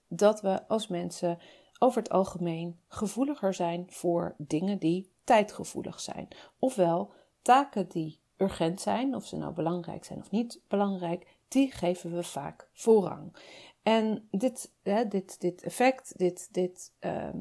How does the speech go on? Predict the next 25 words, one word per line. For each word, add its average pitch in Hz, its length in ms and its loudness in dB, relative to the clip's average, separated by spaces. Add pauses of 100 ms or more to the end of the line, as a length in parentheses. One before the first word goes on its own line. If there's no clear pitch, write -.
fenomeen 202 640 2
noemen 190 440 0
we 175 460 -4
the 185 120 6
mere 185 440 2
urgency 175 760 0
effect. - 680 -4 (400)
Dus, 190 600 0 (120)
ehm, 165 420 -2 (720)
nou, - 180 -6 (120)
wat - 120 -18
ik - 60 -14
net 143 200 -8
zei, - 140 -8 (200)
tijdgevoelige 226 720 2
dingen, 208 420 0 (280)
dingen 220 360 0
waar 185 260 4
een 175 260 0
deadline 185 420 2
aan 170 180 -2
zit 165 240 -2
of - 280 -8
die, 185 520 -4
ehm, 180 500 -6